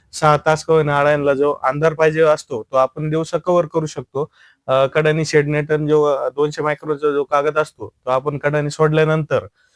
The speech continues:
मग तो, अ, शेडमध्ये पूर्णपणे अंधार दिवसभर आपण, अ, ठेवू शकतो. तर या पद्धतीने आपण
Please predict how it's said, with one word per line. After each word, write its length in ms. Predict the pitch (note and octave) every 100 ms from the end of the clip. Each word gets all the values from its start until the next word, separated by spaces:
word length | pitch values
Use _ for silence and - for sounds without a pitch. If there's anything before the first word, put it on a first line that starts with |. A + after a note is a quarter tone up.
| _ _
मग 200 | D3 D#3+
तो, 360 | D#3+ - F#3 G3+
अ, 420 | - D#3+ D3+ D3+ C#3+
शेडमध्ये 440 | F#3 F#3 G#3 F#3+
पूर्णपणे 480 | G#3+ G#3+ G3+ F#3+ F#3
अंधार 440 | F3 F3 E3 D#3+
दिवसभर 440 | D3+ E3 D#3+ D3+ C#3
आपण, 280 | C3+ D3+ F#3 D3
अ, 240 | C#3 C#3
ठेवू 240 | C#3 E3
शकतो. 380 | D#3+ C#3 - A2+ - _ _ -
तर 60 | D#3+
या 160 | E3+
पद्धतीने 500 | F3+ G3+ G3+ G3 G3+
आपण 240 | F#3+ F#3+